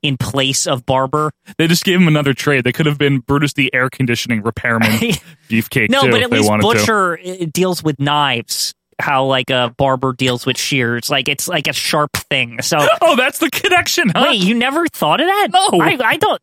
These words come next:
Speaker 1: Am I alone? Like,
Speaker 2: Yes.
Speaker 1: somebody on the boards, like,
Speaker 2: I think it's 'cause it started with the letter B.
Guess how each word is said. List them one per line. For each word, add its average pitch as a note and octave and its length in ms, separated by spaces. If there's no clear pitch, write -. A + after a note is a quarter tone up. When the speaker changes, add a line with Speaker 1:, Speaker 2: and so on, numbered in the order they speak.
Speaker 1:
Am C#4 140
I A#4+ 180
alone? G#3+ 240
Like, G3+ 240
Speaker 2:
Yes. D#3+ 260
Speaker 1:
somebody D4+ 460
on G3+ 140
the A#3+ 60
boards, G#3+ 440
like, D3+ 240
Speaker 2:
I - 60
think G#3 140
it's G#3 100
'cause G3 160
it D#3+ 60
started D#3+ 220
with C#3+ 100
the C#3+ 80
letter A#2 160
B. A2 260